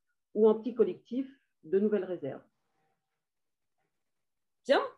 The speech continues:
Speaker 2: merci, euh, Catherine, euh, Kaplinck d'avoir posé déjà ces, ces choses et de resituer dans un, dans le cadre d'une ambition, euh, régionale.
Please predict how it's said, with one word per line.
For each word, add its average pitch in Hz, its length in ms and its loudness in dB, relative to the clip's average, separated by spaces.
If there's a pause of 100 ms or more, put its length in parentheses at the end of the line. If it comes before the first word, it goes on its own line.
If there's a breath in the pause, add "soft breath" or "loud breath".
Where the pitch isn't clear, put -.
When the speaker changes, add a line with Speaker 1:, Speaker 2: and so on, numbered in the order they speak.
(160)
Speaker 2:
merci, 294 380 -2
euh, 233 100 0
Catherine, 240 380 -4
euh, 220 260 2
Kaplinck 240 400 -4
d'avoir 220 320 0
posé 233 300 -2
déjà 214 260 -4
ces, 196 240 -4
ces 202 160 -6
choses 214 220 -6
et 202 40 0
de 185 60 -2
resituer 202 400 -8
dans 190 240 -2
un, 170 140 -8 (400 soft breath)
dans 202 80 0
le 196 60 -2
cadre 220 180 -2
d'une 214 160 0
ambition, 214 480 -2 (100)
euh, 190 280 -4
régionale. 202 760 0